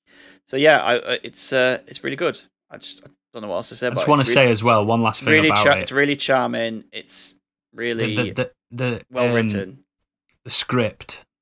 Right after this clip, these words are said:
Speaker 2: man.
Speaker 1: Yeah.
Speaker 2: Oh my God.
Speaker 1: Yeah, the script is brilliant.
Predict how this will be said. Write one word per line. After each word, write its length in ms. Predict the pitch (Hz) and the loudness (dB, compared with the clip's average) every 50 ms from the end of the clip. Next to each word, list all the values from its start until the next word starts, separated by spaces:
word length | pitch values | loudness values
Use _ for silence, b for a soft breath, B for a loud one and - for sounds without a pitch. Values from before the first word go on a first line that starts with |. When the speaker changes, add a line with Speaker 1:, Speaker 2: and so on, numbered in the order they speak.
| - | -8
Speaker 2:
man. 420 | 110 117 110 101 98 98 98 95 - - | -2 0 2 2 2 0 -4 -8 -12 -6
Speaker 1:
Yeah. 160 | 123 123 120 | -2 -2 0
Speaker 2:
Oh 40 | 123 | 0
my 280 | 110 95 90 87 87 - _ _ _ _ _ _ - | -2 -4 -6 -8 -10 -12 _ _ _ _ _ _ -20
God. 300 | - - 85 87 107 143 | -20 -16 -14 -8 -4 -2
Speaker 1:
Yeah, 80 | - 185 | 0 2
the 60 | 160 135 | 2 2
script 340 | 113 - - - - - | 0 -2 -4 -6 -6 -6
is 100 | 110 107 | -14 -14
brilliant. 440 | - - 104 104 95 92 92 90 - | -10 -8 -8 -6 -6 -6 -8 -10 -14